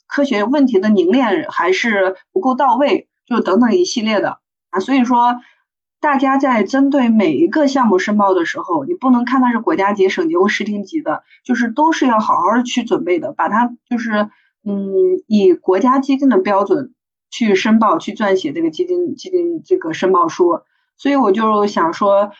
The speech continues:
就是要自信，呃，失败的时候心态要稳，就这一些，然后就是利用好时间，规划好时间，这就是我的一个工作中的一个心得体会。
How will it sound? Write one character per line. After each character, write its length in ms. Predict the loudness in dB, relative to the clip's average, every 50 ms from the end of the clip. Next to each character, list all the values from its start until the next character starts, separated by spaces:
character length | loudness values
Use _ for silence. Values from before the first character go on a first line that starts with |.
| _ _
就 80 | -10
是 300 | -6 0 2 2 2 2
要 160 | 0 -2 -2 -2
自 180 | 0 0 0
信， 380 | 0 2 0 0 0 0 -4 _ _ _ _ _ _ _ _ _ _ -2
呃， 300 | 0 0 2 0 0 -2
失 160 | -2 -2 0
败 180 | 0 0 2 2
的 100 | 0 0
时 140 | 0 0
候 160 | 0 0 0 0
心 180 | 0 0 0
态 140 | 0 0 0
要 160 | 0 0 -2
稳， 300 | -2 -4 -8 -10 -12 -12 _ _ _ _ _ _ _ _ _ _ _ _
就 320 | -2 2 2 2 2 0 -4 _ _ _ _ _
这 180 | -2 0 0 0
一 40 | 0
些， 200 | 2 2 2 2
然 180 | 2 2 2
后 200 | 2 2 2 2
就 100 | 2 0
是 160 | 0 0 0
利 140 | 2 4 4
用 160 | 4 2 2
好 160 | 2 0 0 0
时 160 | 0 -2 0
间， 260 | 2 2 2 2 -2 -8 _ _ _ _
规 140 | -2 0 2
划 180 | 2 2 0
好 140 | 0 0 -2
时 160 | -4 -6 -10
间， 280 | -12 -10 -10 -10 -10 -14 _ _ _ _ _ _ _ _ _
这 100 | -4 -2
就 140 | 0 0
是 80 | 2 2
我 160 | 2 2 2
的 80 | 2 0
一 100 | 0 2
个 300 | 2 2 2 2 0 -2
工 220 | -2 0 0 2
作 120 | 2 2 0
中 160 | 0 -4 -6
的 80 | -6
一 40 | -8 -8
个 80 | -10
心 240 | -8 -8 -8 -8 -6
得 80 | -8 -10
体 180 | -12 -14 -16
会。 300 | -10 -10 -10 -10 -10 -14